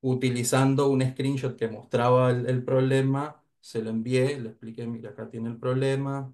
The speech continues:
entre en, en esta página web, va a ver esto". Eso lo que muestra es que tiene este problema.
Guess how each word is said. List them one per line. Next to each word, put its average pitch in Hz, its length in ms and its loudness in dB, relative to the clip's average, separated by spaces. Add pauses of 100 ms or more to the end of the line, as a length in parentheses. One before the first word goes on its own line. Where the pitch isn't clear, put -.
entre 117 420 -4
en, 113 160 -4
en 113 160 -6
esta 113 200 -10
página 120 280 -8
web, 131 380 -2
va 113 100 -8
a - 20 -6
ver 117 200 -4
esto". 139 580 -4 (680)
Eso 123 580 -2
lo 113 240 -10
que 120 80 -6
muestra 131 360 -2
es - 60 -12
que 117 80 -8
tiene 113 260 -6
este 113 180 -10
problema. 110 420 -12